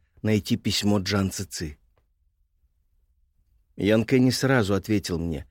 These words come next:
прикладывая все усилия к тому, чтобы успокоиться. Он понимал, что открытый конфликт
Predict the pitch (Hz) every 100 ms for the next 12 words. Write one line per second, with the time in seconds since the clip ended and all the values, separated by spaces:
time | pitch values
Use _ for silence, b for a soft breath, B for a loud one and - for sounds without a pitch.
0 | _ _ _ 110 - 110 101 98 101 -
1 | 127 120 113 110 92 87 - 95 110 -
2 | 95 92 - - - 92 85 73 71 -
3 | - _ _ _ _ _ _ 117 117 135
4 | 135 139 107 87 - 92 - 95 - 120
5 | 120 98 95 - 113 131 -